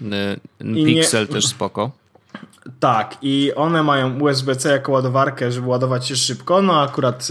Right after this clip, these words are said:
Speaker 2: e, Samsung nadal ma jeszcze stare U S B. E, mają do tego, wiesz, no, Samsung jest wodoodporny, iPhone dopiero teraz też, ale ma port trzy i pół milimetra.
Speaker 1: Mhm.
Speaker 2: Więc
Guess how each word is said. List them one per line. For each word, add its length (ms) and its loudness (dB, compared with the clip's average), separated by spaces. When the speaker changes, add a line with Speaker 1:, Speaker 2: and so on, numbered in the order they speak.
Speaker 2:
e, 40 -4
Samsung 440 -4
nadal 260 -4
ma 160 -4
jeszcze 220 -4
stare 240 -4
U 80 -6
S 100 -8
B. 180 2
E, 800 0
mają 340 2
do 100 -6
tego, 280 2
wiesz, 320 -2
no, 400 0
Samsung 440 -2
jest 140 -2
wodoodporny, 680 0
iPhone 400 0
dopiero 340 -4
teraz 280 -8
też, 240 -4
ale 220 4
ma 140 4
port 340 0
trzy 220 0
i 40 -2
pół 140 -4
milimetra. 640 -2
Speaker 1:
Mhm. 380 -6
Speaker 2:
Więc 440 0